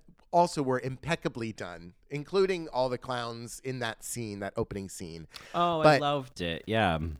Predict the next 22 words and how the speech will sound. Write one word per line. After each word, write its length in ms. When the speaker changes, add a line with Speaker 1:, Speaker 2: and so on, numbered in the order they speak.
Speaker 1:
Um, 340
but 300
then 260
to 140
get 400
the 100
top 420
four 720
as 240
puppets, 760
so 500
brilliantly 840
styled 840
in, 400
in 260
their 560
clown 560
outfits. 640
I 80
just, 260
I 560
was 580